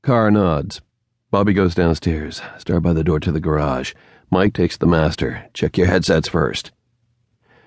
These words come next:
Carr touches his own and swings down the mic on his wire arm. "You there, V?" In the darkness, Valerie's voice is close, as if her lips are at his ear.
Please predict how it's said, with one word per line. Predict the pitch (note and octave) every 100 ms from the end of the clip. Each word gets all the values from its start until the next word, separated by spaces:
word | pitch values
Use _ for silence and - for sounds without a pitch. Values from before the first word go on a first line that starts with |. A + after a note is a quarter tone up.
| _ -
Carr | B2+ G#2
touches | D#2+ E2+ - E2
his | E2 G2+
own | E2+ E2+ F#2
and | E2
swings | - G2+ F2+ F2+
down | E2+
the | E2
mic | F#2+ E2 E2
on | E2
his | E2+ E2+
wire | G2 F#2 E2
arm. | C#2+ C2+ C#2+ C#2+ _ _ _ _ _ _ _ _ -
"You | G2
there, | G2 G#2
V?" | G#2 A2 G#2+ - _ _ _ _ _ _ _ _ _ _ -
In | D#2+ F2+
the | F2+
darkness, | F2 F#2 F#2 F#2+ F#2 G2 -
Valerie's | C#2+ E2 F2+ F#2 F#2 F#2
voice | E2 D#2+ F2+ F#2 F2 -
is | -
close, | - - D#2 C2+ A1+ - - - - - - _ _ _ -
as | A2+
if | B2 A#2
her | A#2+
lips | B2 A2+ - - -
are | C2+ C2+
at | C#2+ D2+
his | D#2 - F2+
ear. | F#2 D2+ A1 -